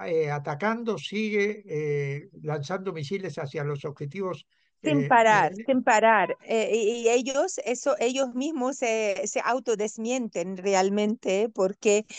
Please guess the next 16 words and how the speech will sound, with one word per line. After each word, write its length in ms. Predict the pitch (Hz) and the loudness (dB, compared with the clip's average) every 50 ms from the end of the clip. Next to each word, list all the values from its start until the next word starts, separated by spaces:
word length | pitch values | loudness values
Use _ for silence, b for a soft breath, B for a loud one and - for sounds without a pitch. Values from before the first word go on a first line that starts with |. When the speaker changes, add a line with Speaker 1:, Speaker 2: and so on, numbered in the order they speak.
| B B B B - | B B B B 2
Speaker 2:
ayer 540 | - 226 226 214 214 254 247 226 220 214 247 B B B B B - | 4 4 4 4 4 6 6 6 4 4 0 B B B B B -6
dijeron 640 | 214 196 247 226 - - 285 269 247 254 254 254 | -2 0 0 0 4 6 6 6 8 6 4 4
que 160 | 247 - 277 233 | 2 0 0 2
habían 560 | 190 202 190 220 214 285 294 311 294 277 254 - | 2 0 0 0 0 2 2 2 2 2 2 2
acabado 800 | 262 285 285 - 302 294 269 247 269 247 214 208 185 202 226 233 | 2 2 2 0 -2 -2 0 0 0 0 0 -2 -4 -6 -8 -8
con 300 | - 262 247 240 240 233 | -6 -6 -6 -6 -6 -4
todas 420 | - 294 285 269 269 277 277 - | 0 0 2 2 0 -2 -2 0
las 200 | 262 240 240 - | 0 0 0 0
bases 440 | 214 214 240 254 - - 262 240 - | 0 0 0 0 0 -2 -4 -4 -4
misilísticas 800 | 240 233 220 - 220 196 220 233 - - 233 202 - 220 233 214 | -4 -4 -2 -2 -2 -2 -2 -4 -6 -6 -8 -2 0 0 0 0
de 120 | 180 208 214 | 0 0 2
la 140 | 214 208 | 2 2
resistencia 800 | 196 196 214 - - 220 208 - 226 214 202 - - 214 185 160 | 2 0 -2 -2 -4 -4 -4 -2 -4 -4 -2 -2 -2 -2 -2 -2
en 80 | 196 202 | -2 -4
el 220 | 202 202 202 196 | -6 -6 -6 -6
sur, 260 | - - 339 415 494 | -2 2 4 6 4